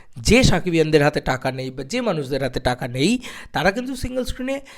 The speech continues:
আহ, দেখবে, এবং যদি তারা হাতে পেয়ে যায় এইচডি কোয়ালিটি, তারা কেন সিঙ্গেল স্ক্রিনে দেখতে যাবে?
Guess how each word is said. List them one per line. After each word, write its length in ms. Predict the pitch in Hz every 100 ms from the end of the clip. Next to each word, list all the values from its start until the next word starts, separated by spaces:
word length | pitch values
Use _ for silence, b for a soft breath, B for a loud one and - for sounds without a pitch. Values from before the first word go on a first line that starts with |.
| B B B
আহ, 520 | - - 240 214 - -
দেখবে, 320 | 269 240 330
এবং 400 | 302 262 269 247
যদি 380 | 269 311 311 -
তারা 280 | 240 277 294
হাতে 260 | 240 247 277 - _ _
পেয়ে 220 | 262 269
যায় 140 | 208 202
এইচডি 340 | 202 180 196
কোয়ালিটি, 340 | 185 170 185
তারা 160 | 220 254
কেন 260 | 269 262 208
সিঙ্গেল 260 | 170 151
স্ক্রিনে 260 | - 135 127
দেখতে 340 | 123 - 113
যাবে? 260 | 101 98